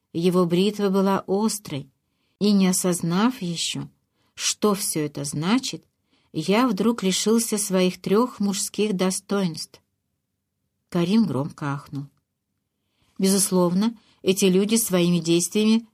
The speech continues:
презрели слово Аллаха. "Аллаха в тот день было нигде не найти", — с тоской сказал Омар. "Хотя к нему постоянно взывали все мальчики, которых подвергли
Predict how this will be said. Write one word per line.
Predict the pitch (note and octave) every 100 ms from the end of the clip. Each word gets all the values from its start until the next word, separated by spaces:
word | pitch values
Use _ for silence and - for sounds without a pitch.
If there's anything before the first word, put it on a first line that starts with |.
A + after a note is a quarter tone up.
| _
презрели | F#3+ F3 E3+ F#3+ G#3
слово | G3+ F#3+ F#3+ G3
Аллаха. | F#3+ G3 G3 - D#3+ - _ _ _ _ _ _ _ _ _ _ _
"Аллаха | - G3+ G3 A#3 C4
в | B3+
тот | A#3 F3+
день | G3 A#3
было | A3+ A3 G#3 G3+
нигде | G3+ F#3+ F3+ A3
не | A#3
найти", — | A3+ A3 A3 A#3 A#3+ - _ _
с | -
тоской | - D3 - D#3
сказал | D3 D3 D3+ D3+
Омар. | D#3 D#3 D3+ - _ _ _ _ _
"Хотя | - F#3 - G#3+
к | G#3+
нему | G3 F#3 G#3 A#3 _ _ _ _ _ _
постоянно | F#3+ - G3 F#3 G#3 A3
взывали | F#3 F#3 E3+ F#3+ G3+
все | G3 - A3
мальчики, | A3+ G#3+ - - -
которых | E3+ F3 F3 F3+ -
подвергли | F3+ E3+ E3+ F3+ G3 G#3